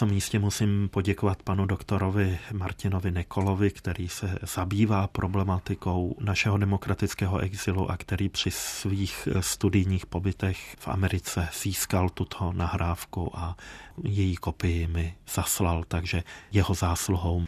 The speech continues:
jsme měli možnost slyšet teďka hlas Adolfa Procházky.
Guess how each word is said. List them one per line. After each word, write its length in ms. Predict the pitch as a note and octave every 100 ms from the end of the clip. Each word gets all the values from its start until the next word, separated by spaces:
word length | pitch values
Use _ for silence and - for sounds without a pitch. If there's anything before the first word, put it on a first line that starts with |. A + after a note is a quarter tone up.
| -
jsme 240 | - - F#2
měli 240 | F2+ F2
možnost 500 | E2+ E2+ - - -
slyšet 400 | - F2+ - -
teďka 440 | - - E2+ E2+ E2
hlas 280 | E2+ F2 -
Adolfa 380 | - E2 - -
Procházky. 640 | - - - F2+ - -